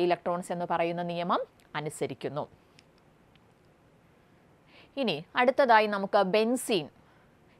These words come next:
എങ്ങനെയൊക്കെ നമുക്ക് പ്രിപ്പയർ ചെയ്യാം നോക്കാം. സാധാരണയായി നമ്മൾ വ്യാവസായിക അടിസ്ഥാനത്തിൽ ബെൻസീൻ ഐസൊലേഷൻ നടത്തുന്നത് കോൾ ടാറിൽ നിന്നാണ്. ഇതല്ലാതെ നമുക്ക് ലബോറട്ടറിയിലും ബെൻസീൻ ഉണ്ടാക്കാം.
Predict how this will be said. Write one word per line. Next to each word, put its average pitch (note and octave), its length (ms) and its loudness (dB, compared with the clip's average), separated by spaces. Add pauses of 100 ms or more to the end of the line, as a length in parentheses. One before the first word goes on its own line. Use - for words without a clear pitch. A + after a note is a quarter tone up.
(100)
എങ്ങനെയൊക്കെ B3+ 480 2
നമുക്ക് E3 280 -4
പ്രിപ്പയർ F3 400 4
ചെയ്യാം D3+ 280 0
നോക്കാം. - 260 -8 (840)
സാധാരണയായി A#3 720 6
നമ്മൾ D#3+ 180 -2 (500)
വ്യാവസായിക G#3+ 640 6 (120)
അടിസ്ഥാനത്തിൽ F#3 580 -2 (100)
ബെൻസീൻ F3 420 -2 (480)
ഐസൊലേഷൻ A3 640 2
നടത്തുന്നത് E3 560 2 (380)
കോൾ G#3 180 8 (120)
ടാറിൽ E3 360 6
നിന്നാണ്. D3+ 380 -2 (1200)
ഇതല്ലാതെ B3 600 8
നമുക്ക് G#3 240 0 (100)
ലബോറട്ടറിയിലും A#3 840 4 (560)
ബെൻസീൻ E3+ 460 -2
ഉണ്ടാക്കാം. D3 420 0